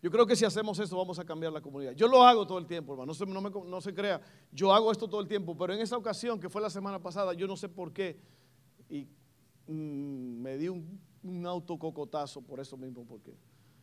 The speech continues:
eh, debía haberme quedado y hablar con ellos, invitarlo a la iglesia, no sé.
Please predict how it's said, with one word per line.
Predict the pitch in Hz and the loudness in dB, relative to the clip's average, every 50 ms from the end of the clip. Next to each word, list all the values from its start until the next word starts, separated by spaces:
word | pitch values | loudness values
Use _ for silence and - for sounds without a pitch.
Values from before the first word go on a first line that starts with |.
| - _ _ | -20 _ _
eh, | - - - - - | -20 -20 -20 -18 -14
debía | 123 123 131 135 143 151 | -10 -8 -6 -4 -4 -4
haberme | 147 147 151 147 151 147 135 | -4 -4 -4 -6 -8 -10 -8
quedado | 143 139 139 143 143 139 135 131 | -8 -6 -6 -6 -6 -6 -6 -8
y | 131 123 117 123 | -8 -10 -10 -12
hablar | 131 113 117 123 131 139 135 | -14 -14 -10 -8 -8 -8 -8
con | - 135 135 | -10 -10 -10
ellos, | 135 139 135 131 127 | -10 -10 -10 -10 -10
invitarlo | 131 127 123 120 113 - 139 151 147 143 | -12 -12 -12 -12 -10 -8 -6 -6 -6 -6
a | 139 | -8
la | 135 131 | -10 -10
iglesia, | 139 143 120 156 | -10 -12 -12 -14
no | - 240 | -18 -18
sé. | 151 - | -20 -20